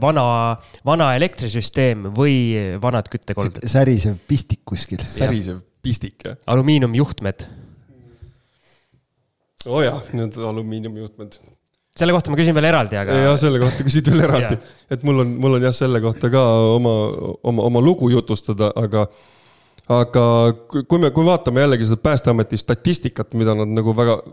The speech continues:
Speaker 3: väga, väga hoolega koguvad, siis, siis tegelikult, äh, elektri-, elektrisüsteemidest ja seadmetest põhjustatud tulekahjude arv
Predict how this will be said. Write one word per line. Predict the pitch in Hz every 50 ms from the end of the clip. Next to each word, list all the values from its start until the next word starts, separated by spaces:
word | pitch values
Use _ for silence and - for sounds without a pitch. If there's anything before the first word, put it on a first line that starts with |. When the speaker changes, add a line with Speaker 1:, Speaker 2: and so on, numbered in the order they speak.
| - - - 127 127
Speaker 3:
väga, | 123 131 127 120 113
väga | 113 131 123 120 135
hoolega | 147 147 120 104 98 107
koguvad, | - - 156 170 - 120 113 113 113 110 - - - - - _ _ _
siis, | - - 120 - - -
siis | - - 123 107 -
tegelikult, | - - - - 120 113 113 101 - - 110 104 98 - _ -
äh, | 107 104 - - _ _ _
elektri-, | - 110 110 113 139 156 - - - - - 117 107 117 123 123 113 95 - - _ - -
elektrisüsteemidest | 110 117 127 143 - - - 139 117 120 127 120 117 107 - 117 107 - - 156 165 160 131 113 113 113 117 104 - - - -
ja | 104
seadmetest | - - 165 190 165 120 101 104 104 - - 117 101 - _
põhjustatud | - 127 123 113 - - 117 - - 104 -
tulekahjude | - 143 160 160 123 104 107 98 101 98 - 123 123
arv | 131 131 131 135 135